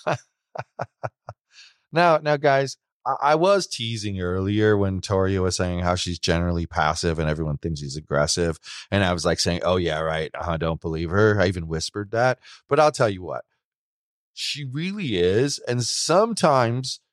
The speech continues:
just being real here, it frustrates me that she is, because she'll come tell me later what she really thought. And I'm like, "Well, okay, that's very reasonable. Like, if you thought that,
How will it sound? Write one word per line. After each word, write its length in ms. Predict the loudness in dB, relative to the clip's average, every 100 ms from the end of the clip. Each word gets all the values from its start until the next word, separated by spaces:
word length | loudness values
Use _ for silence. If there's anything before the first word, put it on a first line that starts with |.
| _ _ _ _
just 280 | -2 -2 -2
being 300 | -4 -2 -2
real 300 | -2 -2 -2
here, 280 | -4 -6 -6
it 120 | -8
frustrates 760 | -6 -4 -4 -4 -6 -8 -8 -14
me 220 | -12 -12
that 220 | -6 -6 -4
she 280 | -4 0 2
is, 420 | 2 2 -6 -12 -14 -14 -8
because 500 | -4 2 4 2 -2 _ _ -8
she'll 580 | -4 0 2 2 0 -4 _ _ _ _ _ _ -4
come 280 | -2 -2 0
tell 220 | 2 2
me 200 | 0 0
later 520 | 2 4 4 4 4
what 240 | 4 2
she 220 | 0 -6 -6
really 400 | -4 -2 -2 -4
thought. 480 | -2 -2 0 -2 -4 _ _ _ _ -8
And 100 | -2
I'm 80 | -2
like, 180 | -2
"Well, 180 | -2 -2
okay, 440 | -2 -2 -2 0 0
that's 220 | 0 -2
very 260 | -2 -2
reasonable. 760 | -4 -10 -8 -8 -4 0 2 2
Like, 200 | 0 -4
if 120 | -6
you 140 | -4
thought 360 | -2 0 0 2
that, 320 | 4 4 0